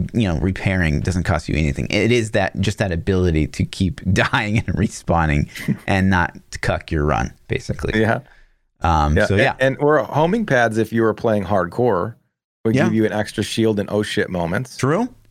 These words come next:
Speaker 2: Um,
Speaker 1: True, true, true.
Speaker 2: and you could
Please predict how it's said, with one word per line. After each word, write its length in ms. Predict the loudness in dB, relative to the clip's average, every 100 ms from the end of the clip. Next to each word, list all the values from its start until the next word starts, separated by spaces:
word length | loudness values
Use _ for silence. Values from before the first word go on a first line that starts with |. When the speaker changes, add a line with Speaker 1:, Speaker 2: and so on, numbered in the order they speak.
| _ _ 0
Speaker 2:
Um, 380 | 4 4 2
Speaker 1:
True, 0 |
true, 160 | 0 -2
true. 240 | 0 0 -2 -12 _ -2
Speaker 2:
and 540 | 2 4 2 0 -2 -6
you 220 | 0 0 2
could 460 | 2 2 0 -6